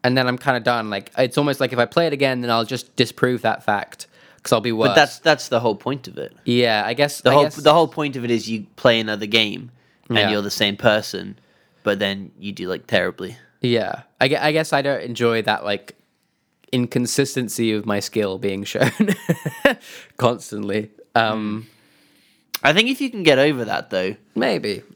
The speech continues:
Speaker 1: I mean,
Speaker 2: it's,
Speaker 1: that's,
Speaker 2: it's, uh,
Speaker 1: yeah.
Speaker 2: the, I, I mean, it's, and it's obviously the same for all of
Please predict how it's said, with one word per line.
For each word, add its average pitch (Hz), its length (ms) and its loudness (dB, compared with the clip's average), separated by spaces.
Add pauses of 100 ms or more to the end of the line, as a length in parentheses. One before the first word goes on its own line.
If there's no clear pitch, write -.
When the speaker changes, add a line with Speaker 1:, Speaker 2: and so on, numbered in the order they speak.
(120)
Speaker 1:
I 165 60 2
mean, 214 120 0
Speaker 2:
it's, 135 240 0
Speaker 1:
that's, 151 240 0
Speaker 2:
it's, - 120 -10
uh, 131 40 -2
Speaker 1:
yeah. 95 240 -4
Speaker 2:
the, 156 240 2
I, 190 300 2
I 165 60 -4
mean, 165 140 0
it's, 123 180 0
and 117 160 -2
it's 104 220 -6
obviously 98 320 -10
the 92 100 -10
same 95 180 -6
for 113 140 -4
all 113 140 4
of 104 160 -6